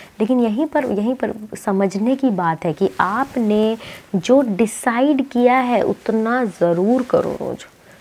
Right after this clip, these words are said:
उतना ज़रूर करो रोज़। मुझे पता है, मुझे कुछ parents भी देखते हैं, कुछ बच्चों के parents भी देखते हैं, तो मुझे आप लोगों से यही request है कि आप अपने जो बच्चे हैं, आप जो भी, जो लोग भी तैयारी कर रहे हैं, please उनको बोलें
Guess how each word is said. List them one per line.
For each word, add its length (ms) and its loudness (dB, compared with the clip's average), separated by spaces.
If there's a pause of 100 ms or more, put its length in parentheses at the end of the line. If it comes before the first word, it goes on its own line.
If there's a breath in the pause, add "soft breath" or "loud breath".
(120 soft breath)
उतना 320 -2
ज़रूर 260 0
करो 220 2
रोज़। 220 0
मुझे 200 2
पता 220 -2
है, 80 0
मुझे 240 -2
कुछ 240 -6
parents 520 0
भी 100 0
देखते 340 0
हैं, 180 -2
कुछ 220 -4
बच्चों 240 -2
के 100 -6
parents 380 -2
भी 100 4
देखते 280 0
हैं, 100 -2 (460 loud breath)
तो 260 6
मुझे 360 4
आप 240 2
लोगों 140 6
से 100 0
यही 100 2
request 340 -2
है 60 -2
कि 160 -6
आप 200 -6
अपने 340 0 (340 loud breath)
जो 160 0
बच्चे 280 -2
हैं, 240 0
आप 380 -4
जो 320 2
भी, 100 -2
जो 180 2
लोग 140 2
भी 80 0
तैयारी 280 0
कर 160 -2
रहे 100 0
हैं, 100 -2
please 220 2
उनको 260 0
बोलें 520 2